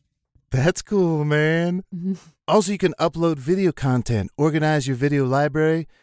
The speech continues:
Speaker 1: and showcase your content on beautiful video pages,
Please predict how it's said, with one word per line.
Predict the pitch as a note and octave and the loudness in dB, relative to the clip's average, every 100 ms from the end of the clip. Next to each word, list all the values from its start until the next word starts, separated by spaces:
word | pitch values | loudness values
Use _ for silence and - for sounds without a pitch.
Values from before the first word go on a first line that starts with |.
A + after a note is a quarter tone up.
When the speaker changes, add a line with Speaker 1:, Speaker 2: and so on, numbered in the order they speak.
| _ | _
Speaker 1:
and | - B2 | -2 -2
showcase | - D3+ D3+ E3 D3 - | 2 0 0 -2 -2 0
your | D3 | -2
content | - D3+ D3+ D#3+ D3 | 0 0 0 -2 0
on | A#2 G2+ - | -2 -4 -2
beautiful | D3 E3+ C#3+ D3+ | 2 2 2 -2
video | A#2 A#2 C3+ D3+ | 0 2 2 0
pages, | D#3 C#3+ A#2 - F#2 D#2 | 0 0 0 0 -6 -6